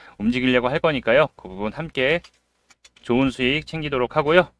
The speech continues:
다음 영상에서 또 안내해 드리도록 하겠습니다. 자, 그리고 자, 주식 투자의 목적은 부의 확장입니다. 여러분들 돈을 벌기 위해서 주식 투자를 하죠. 근데 돈을 벌 수 있는 기회가 왔을 때 기회를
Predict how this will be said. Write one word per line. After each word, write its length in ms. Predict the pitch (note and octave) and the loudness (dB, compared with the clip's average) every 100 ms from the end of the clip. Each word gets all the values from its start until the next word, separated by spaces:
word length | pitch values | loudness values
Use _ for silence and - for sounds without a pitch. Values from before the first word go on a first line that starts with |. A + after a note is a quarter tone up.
| _ | _
다음 240 | G2 A2 | 2 2
영상에서 340 | B2 A#2+ A#2 - | 2 -2 -6 0
또 100 | B2 | 4
안내해 300 | G2 A2 A#2 | 4 2 0
드리도록 400 | A2 G2+ G#2 G2 | -2 -2 -2 0
하겠습니다. 520 | C3 - G2 F2 - _ - | -2 -2 -6 -6 -6 _ -2
자, 140 | F#2 | -2
그리고 500 | - G#2 A2 C#3+ F3 _ _ _ - - _ | -2 -2 2 2 0 _ _ _ -20 -20 _
자, 240 | C3 G#2+ G2+ | -6 -6 -6
주식 320 | F3 F3 B3 _ _ | -14 -14 -16 _ _
투자의 480 | A#3 A3+ A3 A3 G3+ | -12 -8 -6 -8 -10
목적은 720 | D#3+ - D#3+ B2 A#2+ F#3 A#3 _ _ _ | -12 -10 -12 -6 -6 -6 -10 _ _ _
부의 260 | B2 C#3 D3 | -10 -8 -8
확장입니다. 640 | E3 F#3 F#3 C#3+ G2 E2+ F2 | -10 -6 -6 -4 -8 -10 -6
여러분들 460 | G#2+ A#2+ A#2+ A#2+ | -6 -6 -6 -8
돈을 320 | - E3 G#3 | -8 -8 -6
벌기 340 | G3 F3+ D#3 C3 | -4 -4 -4 -6
위해서 220 | A#2 A2 | -6 -6
주식 260 | - G#2 - | -14 -20 -20
투자를 320 | A#2+ A2 G2+ | -10 -8 -6
하죠. 260 | G2+ C3 A2 _ _ _ _ _ | -6 -6 -8 _ _ _ _ _
근데 240 | A#2+ C#3 | -8 -8
돈을 360 | E3+ C#3+ G3 G#3+ | -8 -8 -8 -6
벌 160 | G#3 F#3+ | -8 -8
수 160 | - | -10
있는 480 | F#3 F#3 F#3 F#3 F3+ _ | -10 -8 -8 -10 -12 _
기회가 680 | - - F3+ G3 C3+ F#2+ _ _ _ | -20 -12 -8 -4 -4 -4 _ _ _
왔을 420 | G2 G2+ - D3+ | -12 -12 -8 -8
때 320 | - D#3+ F3+ F3 | -6 -8 -8 -8
기회를 680 | - A#2 A#2 A2+ C3 F#3+ | -14 -8 -8 -6 -6 -8